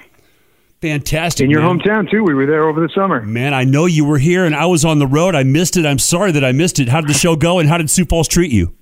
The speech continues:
Speaker 2: Oh, awesome! It was, it was a breath of fresh air, literally. It was so good to be out. And, you know, it was the first time I was out of my house in five months. So it was, uh,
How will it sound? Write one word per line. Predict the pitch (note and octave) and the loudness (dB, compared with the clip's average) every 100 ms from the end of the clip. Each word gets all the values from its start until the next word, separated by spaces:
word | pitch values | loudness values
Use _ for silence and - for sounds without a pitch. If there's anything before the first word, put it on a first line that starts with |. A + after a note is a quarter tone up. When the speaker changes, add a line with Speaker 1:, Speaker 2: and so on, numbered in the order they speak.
| _ _ _ _ _ _ _ _ _ _ _ _ _ _ _ E3+ | _ _ _ _ _ _ _ _ _ _ _ _ _ _ _ -4
Speaker 2:
Oh, | |
awesome! | D#3 A#2 F3+ C#3 D3 - A2 | -2 -2 -2 -2 -4 -8 -10
It | B2+ | -10
was, | C3+ - | -10 -6
it | B2 | -4
was | C3 A#2+ | -2 -2
a | |
breath | A#2 - B2+ A#2+ | -4 -4 -4 -4
of | - | -4
fresh | B2 - | -4 -2
air, | A#2+ A2+ | -2 0
literally. | B2+ B2 A#2 G#2 - - - - - | 0 0 -2 -4 -10 -20 -20 -10 -6
It | - | -2
was | C3+ - - | -2 -4 -2
so | C3 | -2
good | B2 A#2+ | -2 -2
to | A#2+ | 0
be | B2 | 0
out. | A#2 B2 - - _ _ _ _ - | 0 -2 -4 -12 _ _ _ _ -4
And, | B2 A#2 A2+ | -2 0 0
you | A2 | 0
know, | A2+ | -2
it | A2+ | -4
was | |
the | - - | -4 -4
first | B2 - | -4 -2
time | C3+ B2 A#2+ | -2 0 0
I | A#2 | 0
was | A2+ G#2 - - _ _ _ _ _ - | -2 -6 -14 -18 _ _ _ _ _ -6
out | A#2+ | -2
of | A2+ | 0
my | A2+ | -2
house | - B2 B2 - | -2 -2 -4 -4
in | B2 G#2 C3 | -6 -4 -4
five | A2 G#2+ | -2 -2
months. | A2+ G#2+ G#2 - | 0 -2 -4 -4
So | A#2+ A2 A2 | -2 0 -2
it | C3+ C#3 | -2 -2
was, | B2 | -2
uh, | A2 | -2